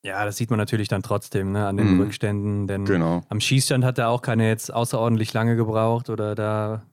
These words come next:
Speaker 1: wäre eine riesige Diskrepanz zwischen gewesen. Also das geht schon in Ordnung.
Speaker 2: Mhm.
Speaker 1: Single-Mix-Staffel haben dann auch noch Jesper Nelin und Hanna Öberg zusammen gewonnen.
Speaker 2: Ja.
Speaker 1: Wo wir eben bei Biathlon-Paaren waren.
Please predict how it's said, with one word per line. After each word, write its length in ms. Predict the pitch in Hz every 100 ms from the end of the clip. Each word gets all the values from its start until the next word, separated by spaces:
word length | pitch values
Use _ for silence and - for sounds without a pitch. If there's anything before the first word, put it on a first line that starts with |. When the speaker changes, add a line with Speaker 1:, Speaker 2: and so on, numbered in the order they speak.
| -
Speaker 1:
wäre 180 | 107
eine 200 | 107 104
riesige 380 | 107 110 107 107
Diskrepanz 580 | 101 110 110 - 113 117
zwischen 280 | 120 113 113
gewesen. 300 | 110 117 120
Also 260 | 135 127
das 100 | 135
geht 160 | 127 151
schon 120 | 165
in 100 | 135
Ordnung. 400 | 143 - 123 160 - -
Speaker 2:
Mhm. 360 | 107 95 131 220 _ -
Speaker 1:
Single-Mix-Staffel 720 | - 175 196 190 190 185 190
haben 120 | 175
dann 120 | 165 143
auch 120 | 180
noch 140 | 175
Jesper 320 | 151 165 165
Nelin 280 | 156 160 165
und 120 | 151 143
Hanna 160 | 151
Öberg 260 | 147 170 170
zusammen 360 | 160 160 165
gewonnen. 440 | 160 156 165 180 185 - _ _ _ _ _ _ _ _
Speaker 2:
Ja. 260 | 98 92 87
Speaker 1:
Wo 40 | 131
wir 100 | 120
eben 220 | 143 143
bei 180 | 135 131
Biathlon-Paaren 1160 | 135 151 147 143 143 143 131 151 143 147 143
waren. 580 | 135 139 143 147 143 135